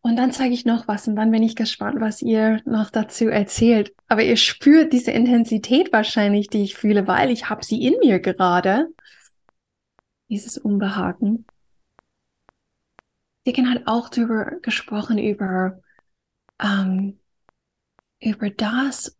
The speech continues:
was ich glaube, was alle Menschen hören sollen. Ich hab das gestern so stark gespürt.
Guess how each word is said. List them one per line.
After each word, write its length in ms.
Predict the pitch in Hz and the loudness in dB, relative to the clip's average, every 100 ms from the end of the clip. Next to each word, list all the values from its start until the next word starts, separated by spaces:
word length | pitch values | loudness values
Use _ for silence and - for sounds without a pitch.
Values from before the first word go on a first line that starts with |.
| _ | _
was 320 | - 214 214 - | -8 -6 -4 -6
ich 140 | - | -6
glaube, 460 | - 208 220 214 208 | -4 0 0 -2 -6
was 160 | 208 - | -8 -4
alle 340 | - 269 285 | 0 2 4
Menschen 600 | 247 226 233 - 240 208 | 4 4 2 0 0 -2
hören 360 | 208 202 196 190 | -4 -2 -2 -4
sollen. 560 | - 185 185 185 185 | -6 -8 -4 -4 -4
Ich 200 | 220 214 | -6 -6
hab 140 | 214 - | -10 -6
das 200 | 202 - | -8 -6
gestern 420 | 202 202 220 202 | -4 -4 -4 -6
so 240 | - 226 | -4 -2
stark 320 | 240 - 220 - | -2 -4 -6 -6
gespürt. 560 | 196 - 226 214 208 | -6 -6 -2 -2 -2